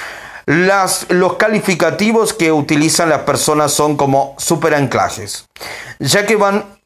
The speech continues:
acompañados de fuertes asociaciones per-, emocionales. Para mejorar todavía más la eficacia del procedimiento, pida mayor claridad. ¿Cómo sabría si ha encontrado eso que busca?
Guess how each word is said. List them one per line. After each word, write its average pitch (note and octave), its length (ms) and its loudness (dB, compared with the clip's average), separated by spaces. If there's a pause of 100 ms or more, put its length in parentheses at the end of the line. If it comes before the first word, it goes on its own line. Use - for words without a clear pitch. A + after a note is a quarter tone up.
acompañados D#3 800 2
de C#3+ 120 2
fuertes F#3+ 480 0
asociaciones D3 720 2
per-, C#3 300 -2
emocionales. C3 960 0 (340)
Para F#3 220 2
mejorar G#3 520 2
todavía D#3 540 2
más C#3+ 300 2
la D3 140 4
eficacia F3+ 520 0
del D#3 180 2
procedimiento, D3 840 0
pida F#3 240 2
mayor C#3 340 2
claridad. A#2+ 580 2 (2000)
¿Cómo B3 260 2
sabría D#3+ 440 4
si D#3+ 500 0 (140)
ha F#3 120 0
encontrado D3 640 2
eso D#3 300 2
que D3 120 0
busca? A#2+ 640 -2